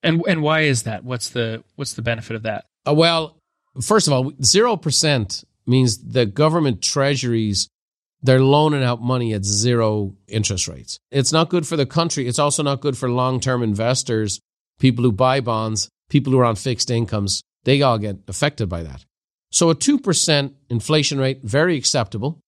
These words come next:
Speaker 2: And one of the reasons it's acceptable is that it's pretty easy to get the economy to grow past two percent. And that's, that's really the correlation. I know we're gonna end up there. Growth is the key to inflation. You gotta grow faster than inflation. So a three percent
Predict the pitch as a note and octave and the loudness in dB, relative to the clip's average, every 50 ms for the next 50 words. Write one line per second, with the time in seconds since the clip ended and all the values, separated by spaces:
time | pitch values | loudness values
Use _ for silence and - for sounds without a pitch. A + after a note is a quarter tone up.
0 | _ _ _ _ - D#3 D3+ E3 G3+ A#3 G#3+ F3 D#3+ D#3 C#3+ C3+ A#2+ A2 A2+ A2 | _ _ _ _ 2 4 6 6 6 4 4 2 0 0 0 0 -2 -2 -4 -4
1 | B2 A2+ F#2+ - F#3 F#3+ F3+ - C#3 A2+ A2+ G#2+ - _ _ _ _ _ _ _ | -6 -6 -4 -2 -2 -2 -2 -2 -2 -2 -2 -4 -6 _ _ _ _ _ _ _
2 | - B2 D3+ D#3 C#3 - - - B3+ B3+ A3 F3 F3+ F#3+ F3 D3+ D3 B2+ B2 A#2 | -2 0 2 2 0 0 -2 0 2 2 4 4 4 4 2 2 2 2 0 0
3 | C3 B2+ B2+ B2 G#2+ - A#2+ B2 A#2+ A#2+ A#2 A2 G#2 F#2+ - B2+ C3 C#3+ D#3 E3+ | -2 -2 -2 -4 -4 -2 -2 -2 0 0 -2 -2 -4 -4 -2 2 4 4 4 4
4 | D3+ - G#2+ F#2 F#2 - - A#2 - - F#2 - F2+ D2+ E2+ A2+ C#3+ E3+ F3 G3 | 0 -2 -6 -6 -6 -4 -6 -6 -6 -4 -6 -6 -6 -6 -4 -2 -2 -2 -2 -4
5 | G3 G3+ G#3 - A3 G#3 G3+ F#3 D#3+ D3+ - - D#3+ D3 C#3 C#3 C3+ B2+ - C3+ | -6 -4 -4 -2 0 2 2 2 2 0 0 0 2 2 2 0 -2 -4 -4 -4
6 | B2+ C3 C#3 C3+ C3 C3+ C3 A#2 B2 B2 A#2+ C3+ C3 C3 - G#2 F#2+ - - _ | -4 -4 -4 -2 -2 -4 -4 -4 -2 -2 0 -2 -2 -2 -4 -4 -4 -4 -8 _
7 | _ _ _ _ _ - A2+ C#3 D#3+ F3+ F#3+ G#3 G3 F#3+ G3 F#3+ E3 C#3+ C3+ D3 | _ _ _ _ _ 0 4 6 6 6 6 4 0 0 0 0 0 0 0 -2
8 | C3 - - D3+ C3+ B2 A#2 A2+ - - B2 A2+ G#2+ G2+ B2+ A2 F#2+ - A2+ A#2+ | -4 -2 2 2 4 4 2 0 0 -2 0 0 0 0 0 -2 -2 0 0 2
9 | C#3 E3+ D#3+ C3 A#2 C3+ C3+ C3 B2 A#2 - A#2+ A2+ A2 G#2 - A2 G2+ G2 F#2+ | 2 2 2 0 0 0 0 0 0 -2 -4 -4 -4 -4 -4 -4 -4 -4 -4 -4
10 | F2+ - F#2+ F#2+ F2 - - - _ _ _ _ _ _ _ _ _ _ _ _ | -6 -8 -10 -12 -12 -14 -16 -18 _ _ _ _ _ _ _ _ _ _ _ _
11 | - - - E3+ D#3 D3 - - G#3+ A#3+ B3+ B3+ G3+ F3 - - E3 D3 C#3+ C3 | 0 2 4 6 4 4 2 2 2 2 2 2 0 0 2 2 2 2 0 0
12 | A#2 - - - | -2 -4 -8 -16